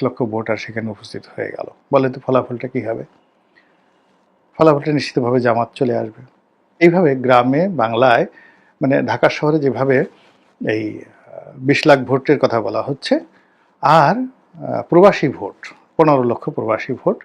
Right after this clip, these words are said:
এই প্রবাসী ভোটের উপর বলা হচ্ছে যে জামাত পুরোটাই নিয়ন্ত্রণ করে ফেলেছে।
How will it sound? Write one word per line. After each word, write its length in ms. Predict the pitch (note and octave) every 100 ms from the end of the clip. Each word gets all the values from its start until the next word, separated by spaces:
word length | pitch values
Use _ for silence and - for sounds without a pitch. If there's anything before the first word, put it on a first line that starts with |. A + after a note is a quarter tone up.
| -
এই 120 | C3+
প্রবাসী 420 | C3 B2+ A#2+ C#3+
ভোটের 340 | B2+ B2 B2+
উপর 200 | A#2 G3 C4 - - _ -
বলা 180 | B2 A2
হচ্ছে 280 | B2 D3+
যে 160 | D3+ D#3+
জামাত 360 | B2 A2+ D#3 -
পুরোটাই 300 | D#3+ E3 E3
নিয়ন্ত্রণ 420 | B2+ A#2+ A2 A#2 G#2
করে 180 | -
ফেলেছে। 440 | - - - -